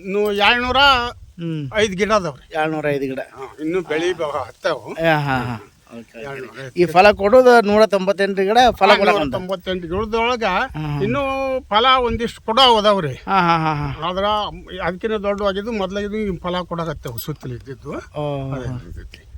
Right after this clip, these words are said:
Speaker 2: ಸರಿ,
Speaker 1: ಆದ್ರ
Speaker 2: ಸರಿ.
Speaker 1: ಏನ್ರಿ, ತಾಳಿ ಗಿಡ ಹಚ್ಚಿದ್ರಿಂದ ಒಳ್ಳೇದ.
Speaker 2: ಹಾ, ಹ್ಞೂ ರೀ.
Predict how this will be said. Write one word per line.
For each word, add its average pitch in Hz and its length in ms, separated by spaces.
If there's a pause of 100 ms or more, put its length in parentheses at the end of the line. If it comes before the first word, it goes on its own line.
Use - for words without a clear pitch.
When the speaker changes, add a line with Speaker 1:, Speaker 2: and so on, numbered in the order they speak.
(120)
Speaker 2:
ಸರಿ, - 100
Speaker 1:
ಆದ್ರ 202 140
Speaker 2:
ಸರಿ. 202 100
Speaker 1:
ಏನ್ರಿ, 233 440 (100)
ತಾಳಿ 240 720
ಗಿಡ 220 160
ಹಚ್ಚಿದ್ರಿಂದ 226 540
ಒಳ್ಳೇದ. 247 440 (400)
Speaker 2:
ಹಾ, 202 300
ಹ್ಞೂ 175 100
ರೀ. 135 180